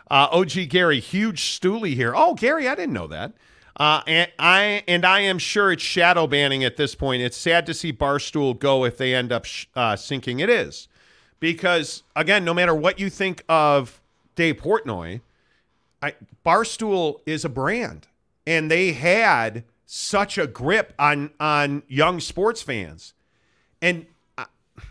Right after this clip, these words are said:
the Penn deal, I, I just think did not work out.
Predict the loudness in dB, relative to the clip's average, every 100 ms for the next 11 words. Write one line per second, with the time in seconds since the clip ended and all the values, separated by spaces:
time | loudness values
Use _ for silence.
0 | _ _ _ _ _ _ _ _ _ _
1 | _ _ -4 -2 0 0 0 -2 0 0
2 | 0 -2 -2 _ -20 -16 -16 -8 -4 -4
3 | -4 -6 -6 -6 0 2 2 -4 -4 -2
4 | -2 -2 -2 -2 -2